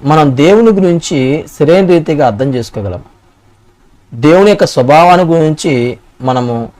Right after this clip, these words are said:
ఆలోచించగలము, మనం కూడా ఆత్మ సంబంధంగా బతికేటువంటి పరిస్థితి ఉంటుంది.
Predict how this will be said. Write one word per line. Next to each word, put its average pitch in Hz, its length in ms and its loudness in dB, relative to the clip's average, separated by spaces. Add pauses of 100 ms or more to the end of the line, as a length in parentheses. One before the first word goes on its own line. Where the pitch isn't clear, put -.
(280)
ఆలోచించగలము, 113 640 -6 (720)
మనం 127 320 -2
కూడా 135 480 0 (380)
ఆత్మ 143 360 0
సంబంధంగా 147 600 -2
బతికేటువంటి 120 520 -6
పరిస్థితి 104 440 -10
ఉంటుంది. 104 300 -12